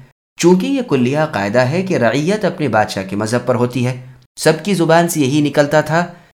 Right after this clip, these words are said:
کہ جادوگروں کے غلبے کے بعد ہم تو ان کی راہ لگ جائیں گے۔ یہ کسی کی زبان سے نہ نکلا کہ جس طرف حق ہوگا ہم اسی طرف ہو جائیں گے۔ اب موقع پر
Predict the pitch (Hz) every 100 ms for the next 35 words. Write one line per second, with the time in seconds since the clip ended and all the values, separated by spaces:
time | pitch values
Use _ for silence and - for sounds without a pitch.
0 | - 117 127 143 160 185 208 185 147 139
1 | 156 156 147 127 143 123 135 127 156 160
2 | - 120 113 107 98 95 107 117 135 139
3 | 143 165 185 - _ _ _ 92 135 262
4 | 277 262 240 143 123 123 117 104 92 87
5 | 82 98 151 - _ _ _ 147 156 196
6 | 185 185 185 185 139 139 - 143 156 175
7 | 147 160 - 113 101 95 104 90 113 113
8 | 117 120 135 135 - _ _ _ - 135
9 | 160 143 156 151 156 156 151